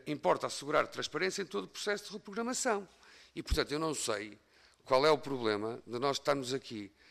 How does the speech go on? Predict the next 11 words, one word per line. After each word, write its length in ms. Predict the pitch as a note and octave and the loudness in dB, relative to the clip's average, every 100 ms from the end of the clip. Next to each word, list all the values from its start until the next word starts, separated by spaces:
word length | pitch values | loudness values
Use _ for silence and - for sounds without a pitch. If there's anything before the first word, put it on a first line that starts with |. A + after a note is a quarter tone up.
| - - | -20 -16
sinceramente, 580 | - A2 B2 A2+ G#2+ E2+ - _ _ | -8 -4 -2 -2 -4 -6 -20 _ _
e 200 | G#2+ G#2+ | -12 -8
é 100 | A2 | -8
o 100 | A2+ | -6
nosso 300 | A#2 A2 - | -8 -10 -10
acrescento, 420 | G#2+ - B2+ A#2+ - | -4 -2 -4 -6 -16
senão 380 | - A#2 A#2+ A2+ | -12 -6 -6 -6
não 140 | G#2+ | -6
há 60 | A2 | -6
problema 300 | A2 G#2+ G#2 | -8 -10 -8
nenhum, 300 | A#2 C3+ | -6 -6